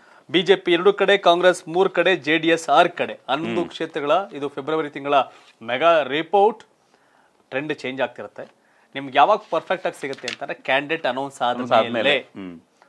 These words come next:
Speaker 1: ಅನೌನ್ಸ್ ಆದ ಹದಿನೈದು ದಿನಕ್ಕೆ ಎಲ್ಲ ಈ ತಂಡನೋ ಆ ತಂಡನೋ ಹೋಗಿ ಸೇರ್ಕೊಬಿಡ್ತಾರೆ.
Speaker 2: ಸೇರ್ಕೊಂಡ್ಬಿಡುತ್ತೆ.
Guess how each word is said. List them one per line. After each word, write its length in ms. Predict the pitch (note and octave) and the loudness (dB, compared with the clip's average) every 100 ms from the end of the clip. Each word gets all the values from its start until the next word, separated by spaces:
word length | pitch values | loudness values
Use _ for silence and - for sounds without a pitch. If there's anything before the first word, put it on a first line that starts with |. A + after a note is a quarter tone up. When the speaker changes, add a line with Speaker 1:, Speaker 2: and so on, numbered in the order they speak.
| _ _ | _ _
Speaker 1:
ಅನೌನ್ಸ್ 500 | A2+ D3 G#3+ C#4 C4 | -2 2 2 0 2
ಆದ 180 | A#3 G#3+ | 4 6
ಹದಿನೈದು 440 | F3+ D3+ G#3 G#3 E3 | 4 0 2 2 0
ದಿನಕ್ಕೆ 280 | F3 F3 | -6 0
ಎಲ್ಲ 480 | D#3+ D#3+ G3 E3 - _ _ _ _ _ _ _ | 0 4 6 6 2 _ _ _ _ _ _ _
ಈ 120 | D#3 F#3+ | -8 -2
ತಂಡನೋ 380 | G3 E3+ E3 | 2 2 4
ಆ 100 | F3 | 2
ತಂಡನೋ 300 | E3+ E3+ D#3+ | 2 -2 -4
ಹೋಗಿ 140 | F3 - | -6 -4
ಸೇರ್ಕೊಬಿಡ್ತಾರೆ. 480 | E3+ E3+ C#3 B2 D#3 | -4 -2 -4 -2 0
Speaker 2:
ಸೇರ್ಕೊಂಡ್ಬಿಡುತ್ತೆ. 540 | D3+ C#3 B2 F#2 - | 2 0 -2 -6 -8